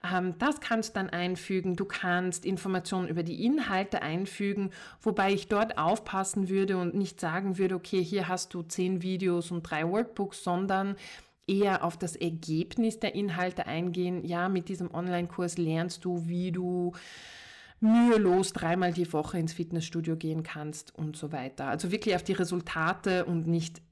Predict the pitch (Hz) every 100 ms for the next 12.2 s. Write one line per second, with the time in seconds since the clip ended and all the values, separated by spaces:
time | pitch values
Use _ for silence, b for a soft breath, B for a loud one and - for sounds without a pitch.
0 | _ _ - 165 139 143 - - 139 139
1 | - - - 185 180 175 233 339 B B
2 | B B 185 190 196 - 170 - 302 370
3 | - 208 220 208 185 160 196 - 233 240
4 | 214 - 165 170 175 165 165 190 190 214
5 | 214 - 170 170 170 160 156 185 190 220
6 | 214 202 - 190 190 180 - 156 160 160
7 | 160 160 B B B 185 240 320 - 247
8 | - 220 208 190 170 175 165 165 - 277
9 | 359 - 240 226 180 170 175 175 180 202
10 | 254 254 - - 196 202 220 214 - -
11 | 185 175 151 170 165 - 175 165 196 196
12 | 214 214